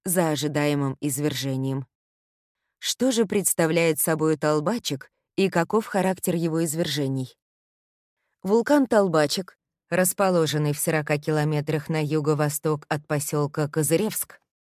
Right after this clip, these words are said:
входит в состав вулканов Ключевской группы. Его высота —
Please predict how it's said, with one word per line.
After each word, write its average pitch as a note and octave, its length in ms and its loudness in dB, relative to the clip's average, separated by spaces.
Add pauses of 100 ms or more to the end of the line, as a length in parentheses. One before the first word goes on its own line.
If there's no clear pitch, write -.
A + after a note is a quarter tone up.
входит G#3 420 2
в - 80 -8
состав F3+ 500 0
вулканов D#3+ 680 -2 (260)
Ключевской G3 760 0
группы. C#3+ 580 -2 (880)
Его G3+ 360 2
высота — F3 560 -2